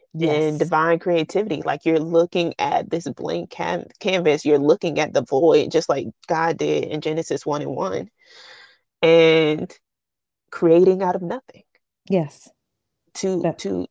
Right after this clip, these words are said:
Speaker 1: to get to something. Um,
Speaker 2: That's
Speaker 1: you're
Speaker 2: right.
Speaker 1: looking, and, f-, and it's interesting because you create with this huge, I mean, y'all, it's like <laughs>
Speaker 2: <laughs>
Speaker 1: half this, half my size. Like, it's,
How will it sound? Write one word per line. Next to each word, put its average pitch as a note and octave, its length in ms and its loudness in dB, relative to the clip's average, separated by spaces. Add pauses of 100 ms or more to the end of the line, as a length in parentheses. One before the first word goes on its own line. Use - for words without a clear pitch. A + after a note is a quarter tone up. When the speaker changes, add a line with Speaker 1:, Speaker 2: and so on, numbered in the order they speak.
Speaker 1:
to F3+ 140 -2
get F3 300 2
to D#3+ 160 2
something. - 720 -6
Um, D#3+ 160 -2
Speaker 2:
That's E3 220 0
Speaker 1:
you're E3 160 2
Speaker 2:
right. D#3+ 80 0
Speaker 1:
looking, F3 280 -2
and, F3 240 2
f-, - 80 4
and F3+ 140 6
it's F#3 160 2
interesting F#3 500 2
because D#3 340 0
you F3+ 580 2
create D#3 560 0
with C#3+ 220 2
this C#3+ 240 2
huge, D#3 880 -4 (220)
I D#3+ 80 0
mean, D3+ 280 -2
y'all, D3 280 2
it's E3+ 160 -4
like D3+ 240 -6 (720)
<laughs> - 0 -
Speaker 2:
<laughs> - 0 - (800)
Speaker 1:
half B3+ 460 4
this, B3+ 240 4
half C4 380 2
my G#3+ 240 -2
size. F#3 640 0
Like, F3 180 0
it's, F#3 180 -2